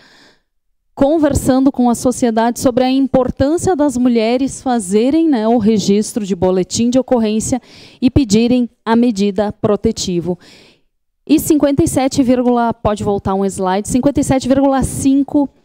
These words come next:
não tinham o registro de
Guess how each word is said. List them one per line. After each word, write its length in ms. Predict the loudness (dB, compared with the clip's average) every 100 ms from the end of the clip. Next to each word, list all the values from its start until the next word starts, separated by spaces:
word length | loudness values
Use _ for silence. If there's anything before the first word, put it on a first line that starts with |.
| _ 0
não 280 | 2 2 0
tinham 580 | 0 2 2 2 0 -4 _ -2
o 80 |
registro 880 | 0 2 2 2 2 0 0 0 0
de 320 | 2 2 0